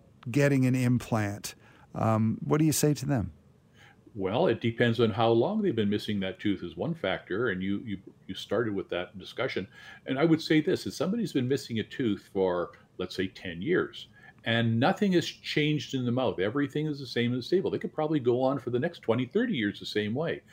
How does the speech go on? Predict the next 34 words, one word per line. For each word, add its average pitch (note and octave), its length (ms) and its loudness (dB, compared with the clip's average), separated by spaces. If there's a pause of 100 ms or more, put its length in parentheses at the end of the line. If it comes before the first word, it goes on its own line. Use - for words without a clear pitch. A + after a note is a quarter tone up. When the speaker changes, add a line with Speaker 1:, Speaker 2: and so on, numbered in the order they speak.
(200)
Speaker 2:
But C3+ 160 -2
more G3 360 0
often F3+ 340 -2
than C#3 160 -4
not, B2 260 -2
when G2 120 -4
you G2 120 -2
lose C#3 380 2
a G#3 60 -2
tooth, A#2+ 420 0 (300)
you A2+ 120 2
create C3+ 420 2
an G#2+ 220 2
imbalance D3 720 0
in G#2 100 -2
the G2+ 60 -4
mouth, F#2+ 300 -2
and F2+ 100 -8
st-, - 420 -6
teeth E3+ 220 -4
start - 380 -2
to G#2+ 80 -4
shift - 400 -6
around G#2+ 380 0
and G2 120 0
move A2 200 2
around. E2 280 -2 (480)
That A#2 340 0
can A2 140 -2
be G2 180 0
incredibly A#2+ 880 0
damaging F#2+ 500 -4
long F2+ 320 -4
term. F2+ 340 -6